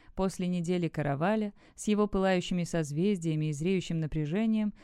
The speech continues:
все празднования по случаю дня рождения императрицы были отменены из-за того, что ее здоровье продолжало ухудшаться. Утром подданным сообщили о ее болезни, и потому вся Валенда пребывала в мрачном настроении.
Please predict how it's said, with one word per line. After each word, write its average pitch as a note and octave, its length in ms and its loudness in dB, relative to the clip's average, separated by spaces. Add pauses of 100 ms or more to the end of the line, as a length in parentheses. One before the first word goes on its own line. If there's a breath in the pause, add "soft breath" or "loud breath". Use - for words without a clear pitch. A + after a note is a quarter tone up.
(200 loud breath)
все D#4+ 260 -2
празднования A#3 600 2
по G3 120 0
случаю G3 380 -2
дня F3+ 160 0
рождения F3 600 0
императрицы F3 720 -2
были C#4 320 0
отменены G#3 640 0 (240 loud breath)
из-за G#3 240 2
того, G3+ 220 4
что G3 180 -2
ее F3+ 160 2
здоровье G3+ 500 2
продолжало F#3+ 760 0
ухудшаться. - 840 -10 (540)
Утром B3 400 2
подданным F3+ 440 0
сообщили F3 480 0
о E3 140 -2
ее D#3+ 160 2
болезни, G#3 640 0 (240 loud breath)
и A#3+ 80 -2
потому A#3+ 340 4
вся A#3 220 0
Валенда A#3+ 420 2
пребывала G#3+ 460 0
в F#3+ 60 -4
мрачном F3+ 520 -2
настроении. - 800 -4